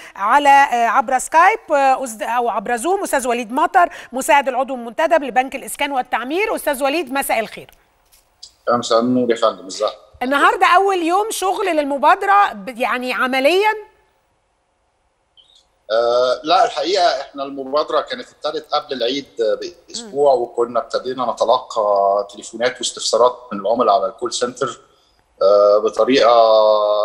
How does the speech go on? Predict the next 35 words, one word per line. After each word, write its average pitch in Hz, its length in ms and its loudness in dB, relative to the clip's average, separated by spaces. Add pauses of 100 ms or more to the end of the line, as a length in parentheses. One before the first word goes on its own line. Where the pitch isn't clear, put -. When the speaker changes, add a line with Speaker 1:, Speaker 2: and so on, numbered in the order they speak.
(180)
Speaker 2:
كثيفة، 117 360 -4
يعني 101 320 0 (320)
أعداد 104 200 0
كبيرة - 360 -4
جدًا - 240 -10
من 92 200 -14
العملاء 101 240 -4
اتصلت - 420 -6
تستفسر. - 540 -12 (280)
Speaker 1:
إيه 359 160 0
أهم 339 440 -2
بقى 302 240 0
ال-، 330 200 -6
الاستفسارات؟ 277 1040 -2
لأنه 349 280 -2
بصراحة 440 600 0 (400)
الناس 349 480 -2
فكرة 403 340 -6
إنك، 330 240 -4 (160)
إنها 349 280 0
تروح 349 340 -4
البنك 339 540 0
وتاخد 330 460 -2
القرض، 330 460 0
الناس 415 340 -6
ب-، 359 100 -14
يعني 320 480 -2 (200)
بتقلق 320 540 0
من 277 180 -6
التفاصيل 285 800 -4
والشروط 311 640 -4
والورق 285 520 2
والكلام 262 720 -4
ده 240 60 0
كله. 208 200 -12